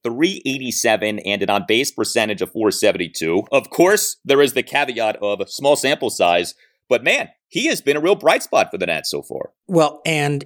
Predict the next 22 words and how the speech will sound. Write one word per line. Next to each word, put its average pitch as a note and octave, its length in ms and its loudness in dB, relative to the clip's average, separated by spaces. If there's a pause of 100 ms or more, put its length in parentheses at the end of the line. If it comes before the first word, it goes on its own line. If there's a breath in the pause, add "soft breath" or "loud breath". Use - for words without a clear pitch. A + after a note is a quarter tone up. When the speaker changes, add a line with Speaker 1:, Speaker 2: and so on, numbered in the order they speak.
Speaker 2:
it's, D3 400 0
like D3+ 180 2
you B2+ 80 0
said, G#2+ 300 0 (240)
the C3+ 100 4
numbers G3 300 4
are G2 60 -4
great, C3+ 340 2 (180)
don't G#2+ 140 0
get A2 120 0
me F#2+ 60 -2
wrong, F#2 240 -2 (400 soft breath)
but B2+ 460 0 (160)
to - 160 0
me, C#3 460 6
it's B2 200 2
about A#2 460 -2
the G2+ 80 2
way B2 420 4
he A#2+ 400 -6
is F#2+ 300 -4 (180)
executing G2 760 -2